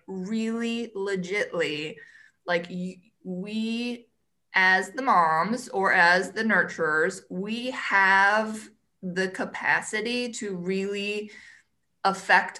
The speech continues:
our households emotionally, mentally, right? Physically, 'cause we're there physically taking care of them.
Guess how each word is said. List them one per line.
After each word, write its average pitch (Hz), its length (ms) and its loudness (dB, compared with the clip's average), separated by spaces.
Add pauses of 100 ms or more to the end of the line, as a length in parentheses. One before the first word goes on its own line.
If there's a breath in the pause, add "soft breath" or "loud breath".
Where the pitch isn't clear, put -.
our 175 280 6
households 185 840 2 (100)
emotionally, 185 1000 -2 (100)
mentally, 180 840 -2 (120)
right? 175 500 0
Physically, 180 640 -2
'cause 185 200 -6
we're 165 140 2
there 170 180 4
physically 180 480 -4
taking 175 280 -6
care 240 240 2
of - 80 -6
them. 175 220 0